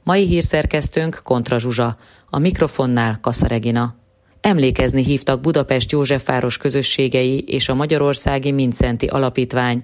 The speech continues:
október huszadikán a Mindszenty térre. Az óriás platán alatt áll Mindszenty József szobra, mögötte a kommunista államrendőrség egykori hírhedt Konti utcai börtöne, a bíboros fogvatartásának ezerkilencszáznegyvenkilenctől ötvennégyig tartó legkegyetlenebb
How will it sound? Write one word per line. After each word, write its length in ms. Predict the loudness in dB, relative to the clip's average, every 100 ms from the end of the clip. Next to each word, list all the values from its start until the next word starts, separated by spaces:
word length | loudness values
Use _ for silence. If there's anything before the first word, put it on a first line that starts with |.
| -8 -16 -2
október 520 | -2 2 0 2 0
huszadikán 680 | 0 0 0 -2 -2 -2 0
a 80 |
Mindszenty 520 | 0 0 0 0 0 -2
térre. 540 | 0 0 0 -2 -4 _ -8
Az 140 | -2
óriás 440 | 0 2 2 0 -2
platán 360 | -2 -2 -2
alatt 340 | 0 0 -2 -2
áll 140 | -2
Mindszenty 480 | -2 -2 -2 -2 0
József 380 | 0 0 -2 -2
szobra, 460 | -2 -2 -2 -2 -6 -20 _
mögötte 400 | -2 0 0 0
a 60 | 0
kommunista 600 | 0 0 0 -2 -2 -2
államrendőrség 920 | -2 0 0 0 0 0 0 0 0
egykori 460 | 0 -2 -2 -2 -2
hírhedt 520 | 0 0 0 -2 -6 -2
Konti 320 | 0 0 0
utcai 420 | -2 -2 0 0
börtöne, 640 | 2 0 0 0 0 -2 -4 -4
a 80 | 0
bíboros 440 | 2 2 0 0
fogvatartásának 1080 | -2 0 0 0 -2 0 -2 -2 -2 -2 -2
ezerkilencszáznegyvenkilenctől 1500 | 0 0 0 -2 -2 -2 -2 0 -2 -2 -4 -2 -2 -2 0
ötvennégyig 640 | 0 0 -2 0 0 -2 -2
tartó 420 | -4 -2 -2 0
legkegyetlenebb 880 | 0 0 -2 -2 -2 -2 -2 -4